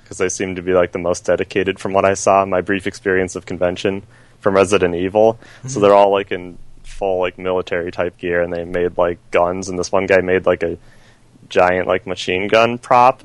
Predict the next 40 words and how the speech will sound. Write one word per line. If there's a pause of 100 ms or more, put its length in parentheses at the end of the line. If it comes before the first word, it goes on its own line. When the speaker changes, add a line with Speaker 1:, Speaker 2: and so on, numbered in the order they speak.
(100)
Speaker 1:
and
it
had
a, (220)
like,
a
motor
inside
of
it,
and
it
spun
the
barrel. (360)
It
was
sweet. (840)
So, (800)
those
are,
like,
my
top
three. (1800)
Speaker 2:
Nice. (1080)
Well,
Speaker 1:
Yep.
Speaker 2:
it
sounds
like
you
had
fun.
Would
you
go
back? (880)
Speaker 1:
Oh,
yeah.